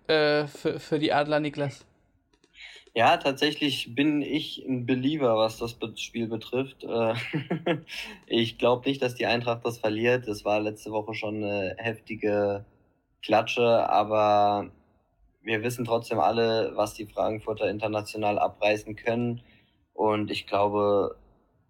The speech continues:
Speaker 2: die wollen auch für ihre Fans, die ja auch wieder massig vertreten sein werden, Marseille, äh, wollen sie da auch einfach ein bisschen, ich sag mal in Anführungszeichen, Wiedergutmachung für das, äh, für die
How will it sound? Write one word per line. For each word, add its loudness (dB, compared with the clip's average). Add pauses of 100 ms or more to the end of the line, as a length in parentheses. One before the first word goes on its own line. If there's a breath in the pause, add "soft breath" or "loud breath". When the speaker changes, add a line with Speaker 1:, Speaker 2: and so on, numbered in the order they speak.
(400)
Speaker 2:
die 0
wollen 4
auch 0
für -4
ihre 2
Fans, 0
die -4
ja 4
auch -2 (140)
wieder 0
massig -4
vertreten -2
sein 2
werden, 0
Marseille, -4 (460 loud breath)
äh, 4 (260)
wollen 0
sie -8
da 2
auch 0
einfach -6
ein -10
bisschen, -8
ich -10
sag -2
mal -4
in -4
Anführungszeichen, -6
Wiedergutmachung -2
für -4
das, -8
äh, -2
für -8
die -10